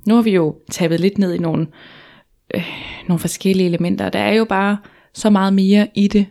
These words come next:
og man kunne jo sagtens sådan tappe ind i det, men for eksempel det her med, at man også husker, at det er relationen, der er fokus på. Så den her, når vi har en eller anden form for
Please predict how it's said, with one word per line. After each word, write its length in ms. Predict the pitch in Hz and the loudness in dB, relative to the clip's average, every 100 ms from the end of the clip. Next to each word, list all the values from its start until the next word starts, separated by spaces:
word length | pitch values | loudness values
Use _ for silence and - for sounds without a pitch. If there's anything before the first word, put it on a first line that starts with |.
| _ - | _ -8
og 100 | 185 | -4
man 180 | 185 | -4
kunne 140 | 180 190 | -2 0
jo 40 | |
sagtens 300 | 190 202 226 | 0 0 0
sådan 280 | 220 180 170 - - - - _ - - | -2 -4 -6 -12 -20 -20 -20 _ -20 -16
tappe 220 | - 185 - | -4 -4 0
ind 200 | 214 202 | 2 2
i 60 | |
det, 140 | 185 180 | 2 0
men 160 | 175 | -2
for 60 | 190 | -2
eksempel 240 | 254 247 | 0 0
det 80 | 214 | 0
her 60 | 196 | 0
med, 100 | 190 | -2
at 100 | 196 | -2
man 140 | 175 | -4
også 180 | 196 - | -4 -2
husker, 360 | 254 - - 196 | -4 -4 -10 -6
at 240 | 170 - - _ _ _ _ - | -6 -6 -14 _ _ _ _ -4
det 80 | 190 | -2
er 120 | 185 | 0
relationen, 720 | 185 190 - 254 - 175 147 - _ _ _ _ _ _ | 0 0 0 -2 -2 -2 -4 -6 _ _ _ _ _ _
der 80 | - | -8
er 40 | 156 | -4
fokus 420 | - 147 143 - | -2 -4 -4 -6
på. 220 | - - _ _ _ _ _ _ _ _ | -8 -8 _ _ _ _ _ _ _ _
Så 100 | - | -2
den 180 | 196 208 | 4 6
her, 80 | 220 | 6
når 120 | 214 | 4
vi 100 | 208 | 2
har 500 | 175 247 277 196 - _ _ _ | -2 -2 -2 -4 -8 _ _ _
en 120 | 190 | -4
eller 140 | 175 160 | -2 -2
anden 140 | 165 | -4
form 280 | - 156 180 | -4 -6 -6
for 340 | - - 151 | -6 -6 -6